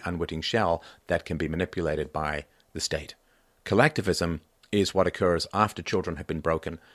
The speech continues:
by brutal upbringings. It is not something that occurs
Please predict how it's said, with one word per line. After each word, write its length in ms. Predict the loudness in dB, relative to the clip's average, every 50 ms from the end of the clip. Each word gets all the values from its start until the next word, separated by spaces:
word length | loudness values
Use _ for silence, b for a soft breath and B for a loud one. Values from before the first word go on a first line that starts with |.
| b b b
by 160 | 0 0 0
brutal 340 | 2 0 -2 -2 -2 -4 -4
upbringings. 640 | -4 -4 -6 -4 -6 -6 -6 -8 -10 -12 -14 -10 -8
It 80 | -6 -4
is 140 | -4 -4 -2
not 240 | -2 -2 -2 -2
something 440 | -2 -4 -4 -4 -6 -8 -10 -12 -12 b b b b b b b b b
that 540 | -14 -6 -4 -2 -2 0 -2 -2 -4 -6 -12 -14 _ -20 _ _ _ _ _
occurs 640 | -8 -6 0 0 2 2 2 2 2 2 2 0 0